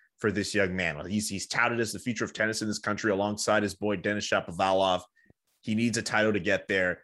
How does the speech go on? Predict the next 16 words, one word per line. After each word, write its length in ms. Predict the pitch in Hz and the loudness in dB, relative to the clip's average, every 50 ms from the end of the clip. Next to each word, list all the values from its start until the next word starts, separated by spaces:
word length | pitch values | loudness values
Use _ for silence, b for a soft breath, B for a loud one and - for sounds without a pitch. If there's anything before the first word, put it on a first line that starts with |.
| _ _ _ | _ _ _
Today 260 | - 117 92 110 107 | -4 -2 0 2 2
is 140 | 104 - - | 2 2 0
a 40 | 107 | 0
really 260 | 98 95 101 101 98 | 0 0 0 0 0
big 280 | 87 107 98 87 78 - | 0 0 -2 -2 -2 -2
day 200 | 98 92 92 87 | 0 0 0 -2
for 260 | - - 95 92 90 78 78 | -2 0 0 0 0 0 -4
him. 120 | 71 76 | -8 -10
So 280 | - - 95 87 87 B B B B B - | -6 -4 -2 -2 -2 B B B B B -4
my 260 | 95 101 101 104 104 | 0 2 2 2 2
tire 420 | 104 - - - 117 110 104 104 92 | 0 -2 -2 2 2 4 4 2 2
pump 320 | - - 107 101 90 92 | 2 0 -2 -2 -2 -4
goes 240 | 92 98 98 95 - | -4 -4 -4 -4 -6
to 80 | 92 - | -10 -8
Felix 360 | - 110 101 98 92 - - | -4 -2 0 0 0 0 0
Auger-Aliassime. 1080 | 98 90 85 90 87 87 85 85 90 - _ 98 98 92 90 85 80 - - 85 - | -2 0 0 0 0 0 0 -2 -6 -6 _ 0 0 0 0 -2 -2 -4 -6 -8 -8